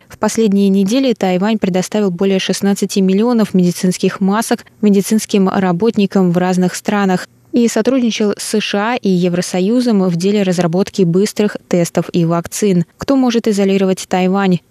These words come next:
Никто, потому что мы здесь, чтобы помочь». Конец цитаты. Объявление было опубликовано в печатной и цифровой версии газеты.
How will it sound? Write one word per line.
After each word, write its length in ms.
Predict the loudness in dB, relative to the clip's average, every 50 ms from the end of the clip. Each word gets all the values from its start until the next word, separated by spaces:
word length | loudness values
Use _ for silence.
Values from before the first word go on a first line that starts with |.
| _ 0
Никто, 540 | 2 2 2 0 -2 -2 0 0 0 0 -2 -4 -8 -18 -20 -18 _
потому 280 | -2 0 2 2 2 0
что 160 | 0 0 0
мы 180 | 2 2 2 2
здесь, 300 | 0 0 0 -2 -4 -8
чтобы 380 | -10 -6 -2 -2 0 0 0 0
помочь». 520 | 0 0 2 2 2 2 0 -2 -4 -8 -12 _ -20 -20 -16 _
Конец 400 | 0 2 2 2 2 0 -2 -4
цитаты. 540 | -4 -4 -4 -2 -2 -2 -2 -2 -4 -6 -6 -8 -14 -18 -6 -2
Объявление 520 | 0 2 2 2 2 2 0 0 0 0
было 380 | 0 0 0 0 0 0 0 -2
опубликовано 640 | -2 -2 -2 0 0 0 0 0 0 2 2 0 0
в 80 | -2
печатной 640 | -2 -4 -4 -4 -4 -4 -4 -2 -2 -2 -2 -2 -2
и 200 | -2 -2 -2 -2
цифровой 600 | -2 -6 -6 -4 -2 -2 0 0 0 0 0 0
версии 560 | 0 0 0 -2 -2 -2 -4 -2 -2 -2 0 0
газеты. 680 | 0 0 0 0 0 0 0 -2 0 0 -2 -2 -2